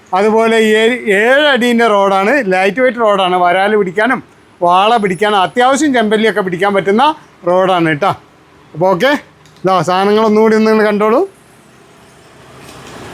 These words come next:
ഇതാ വരുന്നത് ഏഴ് അടീൻ്റെ ഒരു റോഡാണ്, നമ്മളെ യോളോടെ. ആ, ലൈറ്റ് വെയിറ്റ് ആയിട്ടുള്ള റോഡാട്ടോ. അതുപോലെ തന്നെ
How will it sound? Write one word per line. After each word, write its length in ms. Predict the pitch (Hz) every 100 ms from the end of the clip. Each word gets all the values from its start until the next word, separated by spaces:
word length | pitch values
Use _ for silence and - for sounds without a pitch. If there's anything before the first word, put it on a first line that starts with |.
| - - - -
ഇതാ 140 | - 196 190
വരുന്നത് 360 | 190 202 208 247 214 180 185
ഏഴ് 260 | 202 226 208
അടീൻ്റെ 400 | 180 190 190 240 262 - - - - 175
ഒരു 160 | 180 190 190 - - 175
റോഡാണ്, 560 | 165 175 190 180 185 320 - - _ _ _ 170
നമ്മളെ 260 | 180 180 175
യോളോടെ. 540 | 170 180 196 208 202 180 - _ _ _ _ _ _ _ _ _ _ - - - - - - 160 165 - 151
ആ, 60 | - - - - - - - - - 160 156
ലൈറ്റ് 600 | 165 175 185 170 - 247
വെയിറ്റ് 220 | 185 180 190
ആയിട്ടുള്ള 280 | 165 180 175 180 - -
റോഡാട്ടോ. 420 | 160 156 151 123 127 - - - - - - - - - - - - 170
അതുപോലെ 320 | 180 190 202 190
തന്നെ 180 | 208